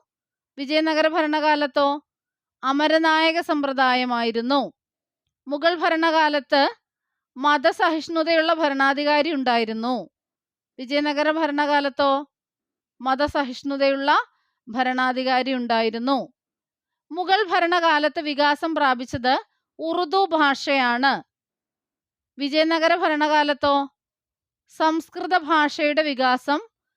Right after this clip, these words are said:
പ്രാപിച്ചു. ഇൻഡോ പേർഷ്യൻ നിർമ്മാണ ശൈലിയായിരുന്നു മുഗൾ ഭരണകാലത്തുണ്ടായിരുന്നത്.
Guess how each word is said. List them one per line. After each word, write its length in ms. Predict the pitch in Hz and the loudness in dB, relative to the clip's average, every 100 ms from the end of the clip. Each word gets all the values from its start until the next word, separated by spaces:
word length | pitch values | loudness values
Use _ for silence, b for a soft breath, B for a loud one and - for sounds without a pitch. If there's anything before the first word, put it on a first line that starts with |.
| _ _ _ - | _ _ _ -4
പ്രാപിച്ചു. 680 | 311 302 269 - 294 233 156 _ _ _ _ _ _ _ | 2 2 0 -6 -4 -4 -8 _ _ _ _ _ _ _
ഇൻഡോ 400 | 349 381 392 415 | -8 -4 0 0
പേർഷ്യൻ 600 | 427 370 349 - 381 370 | 2 2 2 0 -4 -2
നിർമ്മാണ 400 | 349 302 311 320 | -2 0 0 0
ശൈലിയായിരുന്നു 920 | 320 311 285 285 269 254 254 254 339 453 _ 254 | 0 -2 0 0 0 0 -2 -2 -2 -4 _ -8
മുഗൾ 300 | 269 285 302 | -2 -2 0
ഭരണകാലത്തുണ്ടായിരുന്നത്. 1500 | 302 277 277 269 262 269 277 247 233 233 220 226 220 262 | -2 0 0 0 0 -2 -6 -2 0 0 -2 -6 -2 0